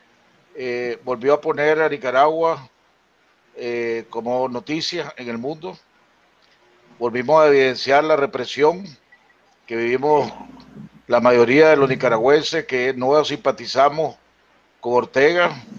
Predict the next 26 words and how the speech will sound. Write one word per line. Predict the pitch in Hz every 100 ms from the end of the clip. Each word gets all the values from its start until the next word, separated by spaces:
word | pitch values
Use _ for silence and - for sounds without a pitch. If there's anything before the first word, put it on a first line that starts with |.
| - - - _ _ -
Eh, | 123 120 117 101
volvimos | 123 120 135 160
a |
evidenciar | 156 151 135 - 139 156 165
que | 151
aquí | -
hay | 143
dos | 147 165
Nicaragua, | 160 143 127 170 185 175 - _ _ _ _ _ -
la | 127
Nicaragua | 123 117 123 123 156 170 165
de | 156
los | 139 117
que | _ 127 120 120
simpatizan | - 113 123 - 160 160 180
con | - 147
Ortega | 127 - 170 180 180 160 - _ _ _ _ _ _
y, | 127 131 127 127 123 120 117 127
y | 127
apoyan | 120 - 151 170 156
su | - 143
dictadura, | 139 - 131 139 190 214 175 _ _ _ _ _ _ _ -
y | 135
la | 135 139 147 -
que, | 147 160 180 175 - -
Nicaragua, | 131 131 139 139 160 175 185 160